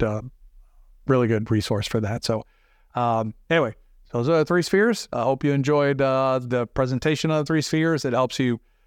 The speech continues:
uh, further, un-, you know, further develop or d-, deepen your understanding of your mental process, uh, and your growth as a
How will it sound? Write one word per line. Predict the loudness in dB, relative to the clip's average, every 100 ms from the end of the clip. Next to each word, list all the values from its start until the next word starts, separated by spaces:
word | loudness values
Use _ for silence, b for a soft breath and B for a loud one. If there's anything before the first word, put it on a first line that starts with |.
| _ -6
uh, | -4 -4 -6 _ _ -20
further, | -2 2 4 2 2 0 -2
un-, | 0 0 -2
you | -2
know, | 0 -2 -4
further | -2 0 0
develop | -2 0 2 2 0
or | -2
d-, | -2 -4
deepen | 0 0 2 2 2
your | 2 2 2 2
understanding | 0 -2 -2 0 0 0
of | -2 0
your | 0
mental | 0 0 0
process, | 0 0 0 -2 -4 -6 _ _ -20 _
uh, | -2 0 0
and | 0
your | 2 0
growth | 0 2 2 0 -2
as | 0 0 0 0
a | 0 2 2 0 0